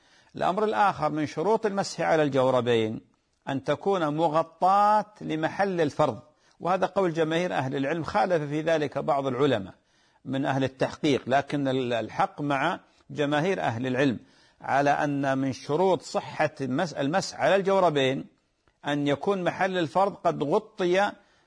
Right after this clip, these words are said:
بالخفين، بالجوربين، بالحذاء مثلا. ومحل الفرض ما هو؟ الكعبان، وهما العظمان الناتئان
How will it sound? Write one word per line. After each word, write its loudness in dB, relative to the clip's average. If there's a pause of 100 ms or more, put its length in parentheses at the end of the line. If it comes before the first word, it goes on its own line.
بالخفين، 0
بالجوربين، 2
بالحذاء 2
مثلا. 0 (520)
ومحل -2
الفرض 0
ما 2
هو؟ 2 (440)
الكعبان، -2 (360)
وهما -2
العظمان 0
الناتئان -2